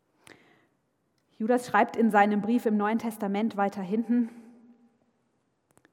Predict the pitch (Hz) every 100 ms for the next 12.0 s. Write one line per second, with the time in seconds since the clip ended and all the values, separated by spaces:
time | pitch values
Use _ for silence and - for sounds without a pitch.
0 | _ _ - 254 - - 214 196 202 233
1 | 247 220 185 196 208 226 226 196 196 -
2 | 196 185 180 196 - - _ _ _ _
3 | 226 214 214 196 196 202 180 180 202 202
4 | 220 190 180 196 190 - - 190 - _
5 | _ _ _ _ _ _ 240 - 240 247
6 | 247 240 233 240 - 285 285 185 175 190
7 | - - 220 262 220 190 180 - - -
8 | _ _ _ _ _ _ _ _ _ _
9 | _ _ 240 226 262 240 233 247 247 226
10 | 214 220 262 240 226 - 202 190 180 -
11 | - 185 185 - 190 175 180 - -